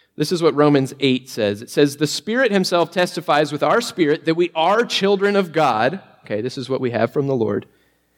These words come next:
"And if children, heirs also, heirs of God, and fellow heirs with Christ, if indeed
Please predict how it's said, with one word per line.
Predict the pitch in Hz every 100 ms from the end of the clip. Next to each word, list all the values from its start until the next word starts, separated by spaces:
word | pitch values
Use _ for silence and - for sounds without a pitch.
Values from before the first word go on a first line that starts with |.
| _
"And | 165 185
if | 247 262
children, | - 240 202 190 220 202
heirs | 165 190 233 277 214
also, | 175 170 160 165 156
heirs | 165 165 208 233
of | 226 156
God, | 147 139 147
and | 139
fellow | 160 156 180
heirs | 139 143 147
with | 165 -
Christ, | 135 117 147 - _ -
if | 403 302 - - - _ _ _ _ _ _ _ -
indeed | 160 165 143 139 123 117 135